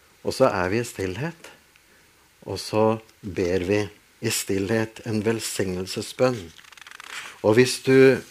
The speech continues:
vil be i tunger, så gjør gjerne det, men gjør det stille. For det skal ikke være noe sånn at noen føler dette her er trykkende og så videre. Du skal ikke spørre hva du skal be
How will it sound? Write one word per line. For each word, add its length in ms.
vil 240
be 240
i 80
tunger, 400
så 160
gjør 160
gjerne 320
det, 160
men 140
gjør 180
det 80
stille. 400
For 80
det 140
skal 160
ikke 160
være 160
noe 160
sånn 260
at 160
noen 380
føler 380
dette 180
her 160
er 80
trykkende 540
og 60
så 120
videre. 380
Du 80
skal 160
ikke 160
spørre 480
hva 160
du 80
skal 240
be 140